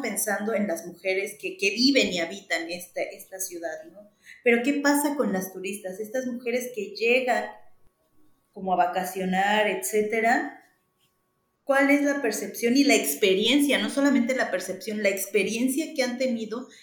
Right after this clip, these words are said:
en ciudades turísticas vinculada a la violencia. ¿Cómo ven?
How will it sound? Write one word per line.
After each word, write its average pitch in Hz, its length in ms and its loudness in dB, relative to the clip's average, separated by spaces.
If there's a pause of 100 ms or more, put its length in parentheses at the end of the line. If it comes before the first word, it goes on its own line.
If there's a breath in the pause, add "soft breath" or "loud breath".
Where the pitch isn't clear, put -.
(100)
en 190 140 -2
ciudades 196 520 0
turísticas 214 640 -6
vinculada 190 760 -6 (240 loud breath)
a 190 120 -8
la 180 160 2
violencia. 170 640 -2
¿Cómo 233 240 -6
ven? 311 260 -6